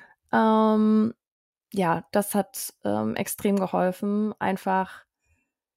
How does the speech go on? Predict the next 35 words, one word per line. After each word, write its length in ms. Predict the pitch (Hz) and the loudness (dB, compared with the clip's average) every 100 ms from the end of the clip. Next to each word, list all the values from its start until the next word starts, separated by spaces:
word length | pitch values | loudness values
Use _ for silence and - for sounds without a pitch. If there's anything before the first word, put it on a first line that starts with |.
| _ | _
ja, 140 | 202 196 | -2 0
Verständnis 600 | 220 - 226 247 240 - | -2 0 2 2 0 -2
dafür 320 | 208 - 220 | -2 -2 -12
zu 200 | - 208 | -10 -4
haben 300 | 214 214 208 | 0 0 0
und 220 | 196 196 - | -4 -6 -8
dem 140 | 202 - | -8 -4
anderen 440 | 202 196 196 196 _ | -4 -4 -6 -8 _
zuzuhören, 880 | - 233 226 226 202 196 196 196 202 - | -4 -2 0 0 0 2 4 2 0 -2
ähm, 560 | 196 190 185 185 185 180 _ _ _ | -2 0 0 -2 -4 -6 _ _ _
was 160 | 196 - | -6 -2
seine 240 | 190 190 | 0 0
Gefühle, 360 | 196 - 214 190 | -4 -4 -2 -2
Emotionen 520 | 196 190 - 202 196 | -2 -4 -4 -4 -2
angeht, 480 | 208 196 196 196 - - | -4 -4 -2 -4 -4 0
die 60 | 202 | 0
jetzt 200 | 202 208 | 2 -2
nicht 180 | 202 | -2
zu 80 | - | -4
verurteilen. 640 | - - 202 - 196 190 196 | -2 0 0 0 -2 0 0
Man 160 | 190 | 0
wusste, 400 | 190 - - 202 | 0 0 2 2
man 160 | 190 185 | 2 0
ist 160 | - 190 | -2 -4
in 60 | |
einer 80 | 190 | -6
stressigen 500 | - 196 - 196 202 | -4 -8 -6 -10 -10
Zeit, 460 | - 190 185 202 - | -10 -8 -8 -10 -14
ähm, 400 | 202 196 - 190 - _ _ _ - | -12 -12 -12 -14 -18 _ _ _ -12
egal 200 | 208 196 | -2 4
wa-, 220 | 196 196 - | 4 2 -8
egal 320 | 202 208 220 | 0 4 4
was 180 | 220 - | 2 0
hochkommt, 640 | 226 - - 202 208 202 - | -4 -4 -4 -2 -2 -6 -8
ähm, 480 | 190 185 180 180 | -6 -6 -8 -10